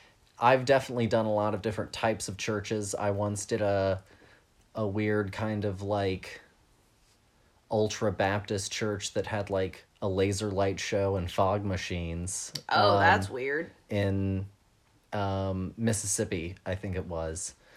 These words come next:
Speaker 2: That's the weirdest
Speaker 1: Um,
Speaker 2: thing I've ever heard. That doesn't sound like any Baptist church I've ever been to. But honestly, like,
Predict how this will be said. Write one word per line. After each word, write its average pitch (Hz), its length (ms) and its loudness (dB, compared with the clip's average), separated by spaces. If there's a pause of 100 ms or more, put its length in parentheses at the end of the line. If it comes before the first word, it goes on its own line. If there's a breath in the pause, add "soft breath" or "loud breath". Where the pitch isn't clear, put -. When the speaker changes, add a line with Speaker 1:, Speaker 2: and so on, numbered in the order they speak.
(120 loud breath)
Speaker 2:
That's - 300 0
the - 120 -2
weirdest 110 420 4
Speaker 1:
Um, 110 40 -2
Speaker 2:
thing 147 160 -4
I've 151 200 -2
ever 135 240 -2
heard. 131 280 -4
That 151 140 -2
doesn't 156 240 -2
sound 156 200 -6
like 143 120 -6
any 156 160 -6
Baptist 147 420 0
church 151 220 -6
I've 143 220 2
ever 151 200 0
been 135 160 -6
to. 139 300 -8 (360 loud breath)
But 220 120 6
honestly, 285 380 2
like, 175 480 -2